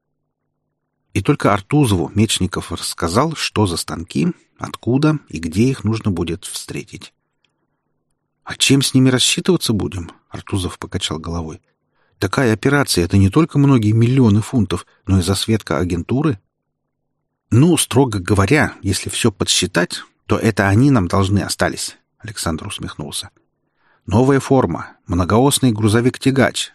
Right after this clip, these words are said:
квадроциклы для разведывательных и маневренных групп,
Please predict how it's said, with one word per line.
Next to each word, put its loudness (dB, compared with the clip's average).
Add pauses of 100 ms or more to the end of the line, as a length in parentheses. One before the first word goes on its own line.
(100)
квадроциклы 0
для -2
разведывательных 0
и -6
маневренных 0
групп, -2